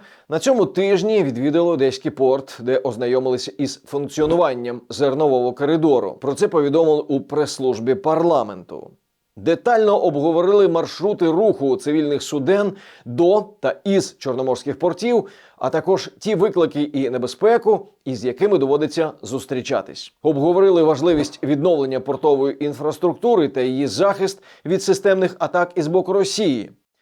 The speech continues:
Важливо, що наші партнери, серед яких, безумовно, є Франція, розуміють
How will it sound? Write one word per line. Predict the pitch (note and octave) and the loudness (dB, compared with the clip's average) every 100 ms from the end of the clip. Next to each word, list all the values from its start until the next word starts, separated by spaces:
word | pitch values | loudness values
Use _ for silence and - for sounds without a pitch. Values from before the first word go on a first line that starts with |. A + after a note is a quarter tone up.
| _ | _
Важливо, | - B2+ A2 A#3 G3+ C#3+ | -4 -2 2 2 2 0
що | - D#3 | -2 -6
наші | C#3 F#3 - D3 | -2 -2 -2 -4
партнери, | D3 C#3+ E3+ A#3+ G#3 B2 F#2+ | -2 -4 0 2 2 0 -4
серед | - C#3 B2+ | -6 -2 -2
яких, | B2 C3 D3 - - | -2 -2 -4 -6 -12
безумовно, | A2+ D3+ C3 D3+ D3+ C#3 B2 C3 - - | 0 2 2 0 2 0 0 -4 -6 -10
є | G2 D3 - | -2 0 0
Франція, | - F3 G3+ G3+ G#3 G#3 - - - - | -2 -2 0 0 2 2 0 -6 -12 0
розуміють | B3 D#4+ C#3+ C3 F3+ F3+ - | 2 4 2 2 2 2 0